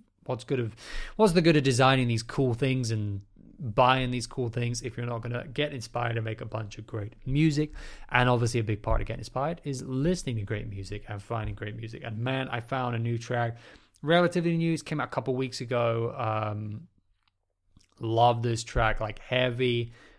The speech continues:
filthy guitar sounds. Like, really, really, really enjoying this track. It's, like, one of these, like, straightforward, straight to the point tracks.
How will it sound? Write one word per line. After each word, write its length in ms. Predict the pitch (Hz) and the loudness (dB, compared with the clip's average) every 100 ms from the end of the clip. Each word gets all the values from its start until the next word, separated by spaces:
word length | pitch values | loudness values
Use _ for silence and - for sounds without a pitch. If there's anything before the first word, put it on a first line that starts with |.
| _ | _
filthy 640 | - - 156 131 110 127 | -20 0 4 4 2 -2
guitar 400 | 110 113 117 107 | 0 -2 -2 -2
sounds. 640 | 104 113 107 104 101 101 - | -2 -2 -2 -2 -2 -6 -8
Like, 240 | 123 101 101 | -2 -2 0
really, 600 | 107 123 143 147 139 127 | -2 2 4 6 4 2
really, 320 | 117 117 110 | 2 2 0
really 260 | 104 104 104 | -2 -4 -4
enjoying 320 | 101 107 104 | -4 -4 -4
this 140 | 101 | -6
track. 320 | - 123 107 | -4 -2 0
It's, 140 | 113 - | -2 -4
like, 160 | 117 | -4
one 140 | 120 160 | -2 -2
of 40 | |
these, 140 | 165 120 | -2 -4
like, 120 | 113 | -6
straightforward, 880 | - - - 123 117 - 117 110 101 | -10 -10 -2 -2 -2 -4 -2 -2 -4
straight 300 | - 107 98 | -8 -8 -6
to 60 | |
the 80 | 110 | -10
point 260 | - 104 101 | -8 -8 -8
tracks. 340 | 107 98 - | -8 -8 -10